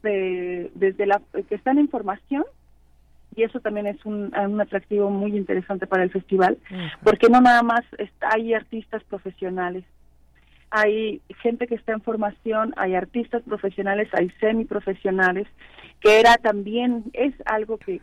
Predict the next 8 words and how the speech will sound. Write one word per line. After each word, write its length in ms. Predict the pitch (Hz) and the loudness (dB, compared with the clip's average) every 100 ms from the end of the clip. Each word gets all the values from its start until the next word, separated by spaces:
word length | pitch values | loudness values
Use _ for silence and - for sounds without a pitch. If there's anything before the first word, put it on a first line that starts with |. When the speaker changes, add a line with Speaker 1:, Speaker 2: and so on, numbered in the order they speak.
| - | -12
Speaker 1:
que 100 | 180 | -6
yo 160 | 208 | -6
quiero 320 | - 220 214 214 | -4 -2 -2 -4
fomentar, 560 | 196 175 175 190 196 | -6 -6 -2 -2 -2
porque 500 | - 196 - 170 - _ _ _ _ _ - | -4 -12 -6 -6 -6 _ _ _ _ _ -2
actualmente 1040 | 220 - 262 262 254 262 262 - 233 226 - | -2 0 2 4 4 2 0 -2 -6 -6 -6
hay 180 | 214 | -6
muchos 840 | 226 247 277 330 330 320 - 269 | -4 0 2 4 4 2 -2 -12